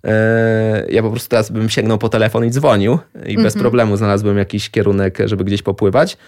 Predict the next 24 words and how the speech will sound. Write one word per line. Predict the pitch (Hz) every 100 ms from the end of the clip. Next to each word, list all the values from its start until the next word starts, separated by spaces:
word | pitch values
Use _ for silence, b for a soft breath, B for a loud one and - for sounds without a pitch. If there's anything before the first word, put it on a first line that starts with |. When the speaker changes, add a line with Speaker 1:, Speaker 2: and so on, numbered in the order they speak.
| b b b _
Speaker 1:
Natomiast, | - - 139 131 127 - -
e, | 120 113
myślę | 110 120 127
ostatnio | 117 117 110 113 82
o |
północy | - 113 107 120 127 - 113
i | 107
może | - 50 - 107 113 107 101 95 95
w, | - - 101 95 95 95 92 - - - - _ _ _ -
Svalbard | - 95 117 123 120
mnie | 120
kusi, | 113 120 - 113 117 -
e, | 104 101 101 101
właśnie, | 101 104 - 107 101
żeby | 101
zobaczyć | 101 104 104 104 98 - -
zimne | 107 110 101
rejony | 95 92 95
też, | - 101 - -
e, | 110 98 98 98 -
bo | -
tam | - 104
jest | 104 107
inaczej. | 101 92 - -